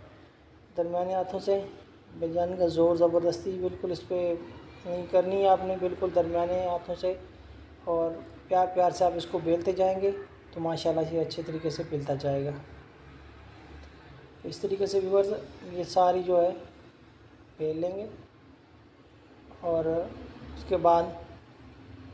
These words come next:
इसके चारों कोने हम बराबर रखेंगे। दरमियान भी बिल्कुल size जो है वो बिल्कुल एक होना चाहिए चारों साइडों से और दरमियान से चारों साइडों से जो है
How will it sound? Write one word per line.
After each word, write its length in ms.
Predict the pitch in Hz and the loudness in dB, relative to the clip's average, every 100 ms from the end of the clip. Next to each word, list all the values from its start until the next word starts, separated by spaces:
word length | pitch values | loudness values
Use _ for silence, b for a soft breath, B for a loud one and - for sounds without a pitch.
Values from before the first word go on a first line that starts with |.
| - - - - - - - - - - - - | -20 -20 -20 -20 -20 -20 -20 -20 -20 -20 -20 -14
इसके 220 | - - | -8 -6
चारों 340 | 170 185 190 202 | 2 4 6 4
कोने 260 | 185 185 175 | 2 0 2
हम 120 | 170 | 4
बराबर 320 | 160 156 175 | 4 6 6
रखेंगे। 440 | 175 - 196 202 - - - - - - - - - | 4 2 0 -2 -4 -10 -14 -14 -14 -14 -12 -12 0
दरमियान 380 | 165 165 175 185 | 2 4 4 6
भी 120 | 196 | 4
बिल्कुल 440 | 185 185 202 196 196 - - - | 2 2 4 4 2 -6 -16 -16
size 760 | - - - - - 175 185 185 | -14 -12 -12 -6 2 4 4 2
जो 160 | 185 | 6
है 60 | 180 | 6
वो 120 | 175 170 | 4 0
बिल्कुल 480 | 185 180 202 196 202 - | -4 0 2 2 2 2
एक 180 | 190 196 | 4 6
होना 200 | 190 190 | 4 2
चाहिए 260 | 185 185 185 | 2 2 2
चारों 300 | 185 175 185 | 2 2 2
साइडों 340 | 180 175 185 180 | 2 2 0 -2
से 240 | 190 190 | 0 2
और 140 | 180 160 | 2 4
दरमियान 420 | 165 165 165 190 | 2 2 -2 -2
से 300 | 190 190 190 190 - B B B - - | -2 -2 -2 -4 -16 B B B -20 -2
चारों 240 | - 190 190 | 6 8 8
साइडों 280 | 185 170 190 | 4 4 2
से 140 | 190 180 | -2 -2
जो 180 | 175 | 2
है 100 | 175 | 2